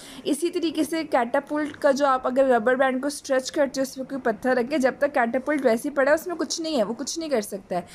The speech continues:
जैसे ही rubber को आप stretch करके उसके अंदर stone डाल के फेंकोगे, तब उसकी एनर्जी उसके अंदर आ जाएगी। तो ये सारी examples हमारे पास किस चीज़ की आती हैं? These are all the examples of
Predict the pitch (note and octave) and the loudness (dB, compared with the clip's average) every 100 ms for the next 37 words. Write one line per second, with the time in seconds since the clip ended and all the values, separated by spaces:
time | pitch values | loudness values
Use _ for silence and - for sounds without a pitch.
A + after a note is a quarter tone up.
0 | - - - F3 C#4+ D4 F#4+ F#4 G4 F4 | -18 -6 -4 2 4 2 2 2 4 4
1 | C4+ D4 D4+ D4 D4 - C4+ C4 - - | 4 2 2 0 0 -2 2 2 0 -2
2 | B3 B3 D4 D4+ D4 B3+ C#4+ - C4 C4 | -2 0 -4 0 0 0 -2 -4 0 2
3 | C4+ C4 B3 C#4 C4+ A3+ B3 C4 D#4 D#4+ | 4 2 2 -2 0 0 0 2 0 2
4 | C4 C4+ - - - - B3+ C#4 B3+ A3+ | 2 2 -2 -20 -10 -8 -6 -2 2 2
5 | G3+ A#3+ A#3 A#3+ A3 B3 - F#3 F3+ F#3 | 0 -4 -2 -2 0 0 2 2 2 0
6 | E3+ F3+ F3 - - - - D#4+ B3+ A3 | -4 -4 -8 -8 -20 -20 -6 0 2 2
7 | D#4 F4 F4 D#4 D#4 C4 A#3+ A#3 A3+ C4+ | 2 2 2 0 0 -2 0 0 2 2
8 | C#4+ D#4 C4+ A3 A3 B3 C4 - D4+ D4+ | 2 2 0 0 -2 -4 -4 -4 -4 -4
9 | D4+ B3 - C4 G#3+ A3 A#3+ C#4+ A#3 G#3+ | -4 -4 -2 0 0 0 -2 0 0 -2
10 | G#3+ A#3+ B3 C#4 - A3 A3+ C4 A#3+ A#3 | 0 2 4 4 6 4 6 4 4 2
11 | A3 B3 B3 B3 D#4+ | 2 0 0 2 0